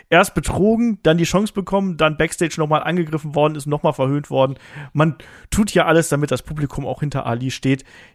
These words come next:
Ich glaub aber auch nicht dran. Also, ähm, Theory hat den Titel noch nicht so mega lange, hat noch nicht die großen Matches bestritten und hier schreit alles eben nach einer klaren Titelverteidigung. Und ich glaube, dass W W E große Stücke auf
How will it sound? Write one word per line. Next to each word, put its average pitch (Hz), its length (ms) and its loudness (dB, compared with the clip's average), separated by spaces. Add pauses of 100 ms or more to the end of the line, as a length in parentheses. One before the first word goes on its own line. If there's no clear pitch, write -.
Ich - 120 -8
glaub - 180 2
aber 113 100 -2
auch 110 120 -8
nicht 117 160 -10
dran. 107 240 -14
Also, 117 360 -2 (380)
ähm, 120 120 -4
Theory 139 360 4
hat 127 180 0
den 143 140 2
Titel 151 180 0
noch 135 160 2
nicht 135 260 -6 (280)
so 135 300 -2
mega 170 300 6
lange, 160 400 4 (380)
hat 139 180 -8
noch 160 100 4
nicht 151 180 0
die 143 80 -6
großen 135 340 0
Matches 135 280 0
bestritten 131 480 -6
und - 360 -6 (1300)
hier 160 100 6
schreit 135 360 2
alles 120 300 4
eben 120 340 -2
nach 107 460 -2 (160)
einer 110 360 0 (220)
klaren 123 380 2
Titelverteidigung. 117 1000 -4
Und - 320 -12
ich - 140 -16
glaube, 135 260 4
dass 123 340 -2
W 131 140 2
W 135 80 -2
E 135 240 -2
große 147 320 -2
Stücke 180 320 2
auf 180 420 -2